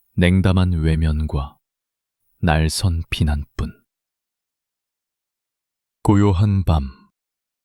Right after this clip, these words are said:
그녀는 텅 빈 방 안에서 홀로 흐느꼈다. 애써 감춰왔던 눈물이 봇물처럼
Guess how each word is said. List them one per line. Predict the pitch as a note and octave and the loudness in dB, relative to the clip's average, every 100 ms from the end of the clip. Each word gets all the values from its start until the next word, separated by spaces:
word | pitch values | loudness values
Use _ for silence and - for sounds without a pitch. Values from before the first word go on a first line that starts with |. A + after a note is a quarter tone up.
| _ _ _ | _ _ _
그녀는 | G2+ F#2 F#2 E2+ - | 2 4 2 0 -4
텅 | - A2+ | -2 0
빈 | G2+ G2+ G2 | 2 0 0
방 | F2+ E2+ | 0 0
안에서 | E2+ E2 - D#2 - _ _ - | 0 0 -2 -4 -6 _ _ -4
홀로 | A2+ F2+ | 0 0
흐느꼈다. | D#2 - A2 - - - - - _ _ _ _ _ _ _ _ _ _ _ _ _ _ _ _ _ _ _ _ _ _ _ _ _ _ G2+ | -2 0 -2 -2 -8 -8 -12 -12 _ _ _ _ _ _ _ _ _ _ _ _ _ _ _ _ _ _ _ _ _ _ _ _ _ _ 0
애써 | F#2+ - G2+ | 0 2 0
감춰왔던 | - F#2 E2+ G#2 F2+ - F#2 F2+ | 2 0 2 2 0 0 0 2
눈물이 | E2 D#2+ D#2 D#2+ D2 _ _ _ _ _ _ | 2 2 2 0 -2 _ _ _ _ _ _
봇물처럼 | - F2+ F#2+ F#2 - - - C#2+ | 2 4 4 2 -2 -4 -4 -4